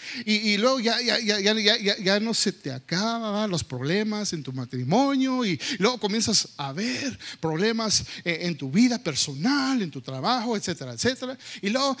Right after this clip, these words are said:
poquito a poquito, ya no vienes a la iglesia porque ya estás totalmente frío y te sientes mal por regresar. La conexión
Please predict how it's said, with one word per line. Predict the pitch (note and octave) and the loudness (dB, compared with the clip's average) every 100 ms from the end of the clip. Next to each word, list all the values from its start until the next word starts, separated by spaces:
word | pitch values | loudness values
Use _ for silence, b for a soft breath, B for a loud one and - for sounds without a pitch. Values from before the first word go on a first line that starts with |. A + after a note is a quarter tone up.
| B | B
poquito | A3+ C4+ C4 | 2 4 2
a | |
poquito, | A#3+ B3 C4+ B3+ | 0 0 -2 0
ya | A3+ | -2
no | A#3 | 0
vienes | A3 A3+ A3 | -2 0 0
a | F3 | -2
la | D#3 | 0
iglesia | A3+ C#4+ C4 C4 B3 - B | 2 2 0 0 -2 -4 B
porque | - F3+ | -6 -2
ya | F3+ | -2
estás | F3+ G3+ F3 | -2 -2 -6
totalmente | D3+ E3 D3+ D3 C3 | -6 -6 -4 -4 -4
frío | A#2 - D4+ E4+ E4+ D4+ - _ _ B B B | -4 6 8 8 4 0 -10 _ _ B B B
y | F#3 | -6
te | E3 | 0
sientes | - B3 A#3 F3 | 2 2 2 4
mal | G3+ G#3 | 4 2
por | F3+ F3+ | 0 -2
regresar. | D#3+ C#3+ - G#3 C#3+ - - - - - _ _ _ _ b b b b b b _ _ _ _ _ _ _ | -2 0 2 2 0 -6 -10 -14 -20 -20 _ _ _ _ b b b b b b _ _ _ _ _ _ _
La | D#3 | -6
conexión | D#3 F#3+ F#3 - C4 C4+ C4 | -2 -2 2 2 4 2 0